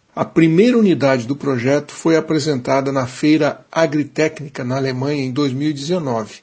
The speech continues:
Na época era uma peça fundamental do conceito Fazenda Independente de Energia. Os testes de campo estão sendo concluídos agora, na metade desse ano,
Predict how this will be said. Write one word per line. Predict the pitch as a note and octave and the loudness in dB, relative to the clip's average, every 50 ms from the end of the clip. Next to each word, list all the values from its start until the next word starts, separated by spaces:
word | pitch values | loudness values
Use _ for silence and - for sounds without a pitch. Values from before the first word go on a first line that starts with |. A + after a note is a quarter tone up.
| _ _ - | _ _ -2
Na | - C#3+ | 0 2
época | C#3 C#3+ D3+ D3 - - - E3+ | 4 4 2 0 -2 -4 -2 -2
era | E3 E3 | 0 0
uma | E3 E3 D3+ C#3 | 0 -2 -2 -2
peça | - - D3+ D3+ D3+ C3+ - - C3 | 0 0 2 2 2 0 -2 -4 -6
fundamental | - - - A3 A#3 A#3+ B3 G#3 F#3+ F3+ E3 C#3+ B2 B2 C3+ C3+ C#3+ D3 | -10 -6 -2 0 2 4 4 2 2 0 -2 -2 -2 0 2 2 2 2
do | D3 D3+ D#3 | 0 -2 -4
conceito | D#3 - - D#3+ D#3 C3+ - - - D3 C#3+ D3 D3 - F3 D3+ - - _ _ _ _ _ | -4 -4 -4 -4 -2 -2 -4 -2 -2 -2 -2 -2 -4 -8 -12 -12 -12 -14 _ _ _ _ _
Fazenda | - - - - D3+ D3 C3 A#2+ A#2 C#3+ D#3+ F3+ G3 G3+ G3+ G3 G3 - - | -20 -6 0 2 2 2 2 2 2 2 4 4 4 4 4 2 0 0 -4
Independente | E3+ E3 D3 D#3+ D#3 D#3 - D#3 C#3+ C3 B2 C3+ D3 D3+ D3 - - | -4 0 2 2 0 2 0 -2 -2 -2 -2 0 -2 -2 -2 -4 -8
de | D3 C3 C#3+ D3 | -8 -6 -4 -2
Energia. | C#3+ C#3 C#3 D3 D3 C3 A#2+ A2 G#2+ A2+ A#2+ A2+ - - _ _ _ _ _ | -2 0 0 -2 -2 -2 -4 -6 -6 -6 -8 -8 -10 -14 _ _ _ _ _
Os | - C4 F#3+ - - | -2 -2 0 0 0
testes | - - G#3 A3+ G#3+ - - - D3+ C3 | 2 4 4 6 4 4 2 0 -2 -2
de | C3 C#3+ | -2 -4
campo | C3 - - E3+ E3+ D3+ A#2 - - - - _ - | -6 -2 2 2 2 2 2 -2 -14 -20 -20 _ -8
estão | - - - - D#3+ | -6 -4 0 0 0
sendo | D3 - - E3 D#3+ D#3 D3+ | 0 2 0 0 0 -2 -2
concluídos | D3+ - F3 E3+ - - D#3 D#3+ E3 E3+ C#3 C3+ B2 C3+ | -2 -2 -2 0 0 0 2 2 2 0 0 -2 -2 -2
agora, | C3 B2+ B2 C3 C#3+ E3 F3 F#3 F#3 F#3+ - | -2 0 0 2 2 2 2 0 -2 -6 -8
na | - C#3+ C3+ | -8 -6 -4
metade | C3 B2+ A#2+ B2+ C3 B2+ B2+ A#2+ A#2+ | -4 -4 -4 -2 -2 -2 -2 -4 -6
desse | B2+ B2 A#2+ - - C#3+ | -6 -6 -4 -2 -2 0
ano, | C#3 D3 D#3+ F3 G3+ | 0 0 0 0 -2